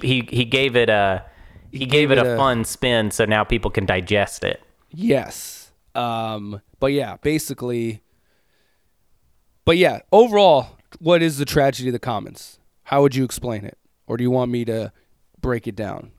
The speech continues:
Speaker 1: Um,
Speaker 2: 'Cause there's more to this
Speaker 1: yeah,
Speaker 2: paper
Speaker 1: there's a
Speaker 2: than
Speaker 1: lot
Speaker 2: just the
Speaker 1: of
Speaker 2: population.
Speaker 1: Right,
Speaker 2: But
Speaker 1: right.
Speaker 2: the
Speaker 1: So
Speaker 2: overall tragedy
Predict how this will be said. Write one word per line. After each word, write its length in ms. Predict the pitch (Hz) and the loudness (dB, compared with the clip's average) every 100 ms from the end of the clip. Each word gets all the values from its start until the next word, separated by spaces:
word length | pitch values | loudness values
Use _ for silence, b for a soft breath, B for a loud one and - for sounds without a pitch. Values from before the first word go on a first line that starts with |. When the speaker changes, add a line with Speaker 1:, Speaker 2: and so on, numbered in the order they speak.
| _ | _
Speaker 1:
Um, 500 | 139 151 147 147 147 - _ | 0 2 2 2 -2 -8 _
Speaker 2:
'Cause 220 | - 175 165 | 2 2 6
there's 200 | 190 156 | 4 4
more 320 | 185 208 208 | 6 8 6
to 200 | - 170 | 2 -2
this 180 | 160 147 | -2 0
Speaker 1:
yeah, 140 | 190 | 2
Speaker 2:
paper 100 | 170 | 4
Speaker 1:
there's 120 | 190 156 | 4 4
a 40 | |
Speaker 2:
than 120 | 135 | 4
Speaker 1:
lot 120 | 135 156 | 4 4
Speaker 2:
just 120 | 160 | 4
the 60 | 127 | 2
Speaker 1:
of 40 | |
Speaker 2:
population. 840 | - 143 131 131 123 120 - 104 107 | 2 -2 -2 -4 -2 -4 -6 -12 -6
Speaker 1:
Right, 260 | 131 139 117 | 2 4 4
Speaker 2:
But 100 | 113 | 4
Speaker 1:
right. 180 | 127 156 | 4 6
Speaker 2:
the 60 | 190 | 6
Speaker 1:
So 60 | |
Speaker 2:
overall 500 | 208 185 165 156 139 - _ _ _ _ | 6 4 4 2 -2 -8 _ _ _ _
tragedy 840 | - - 160 160 135 127 113 110 113 | -10 0 2 4 2 0 -4 -4 -8